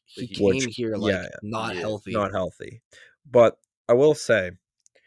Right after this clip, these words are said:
Speaker 3: looking at last year's, uh, schedule,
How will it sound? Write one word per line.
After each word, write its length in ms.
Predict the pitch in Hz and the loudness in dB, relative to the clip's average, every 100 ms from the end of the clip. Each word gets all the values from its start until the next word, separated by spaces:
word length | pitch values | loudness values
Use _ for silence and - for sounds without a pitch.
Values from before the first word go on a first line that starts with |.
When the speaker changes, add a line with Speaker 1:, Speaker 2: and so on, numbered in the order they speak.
| _ _ _ _ _ | _ _ _ _ _
Speaker 3:
looking 360 | - 147 185 170 | 2 2 2 0
at 140 | 135 | 0
last 360 | 107 113 113 - | 0 -2 -2 -2
year's, 420 | 101 101 90 - - _ _ _ _ _ | 0 0 -2 -8 -20 _ _ _ _ _
uh, 240 | 90 92 92 - _ _ _ _ _ | -6 -6 -8 -14 _ _ _ _ _
schedule, 540 | - - 92 80 85 | -10 -4 -4 -4 -12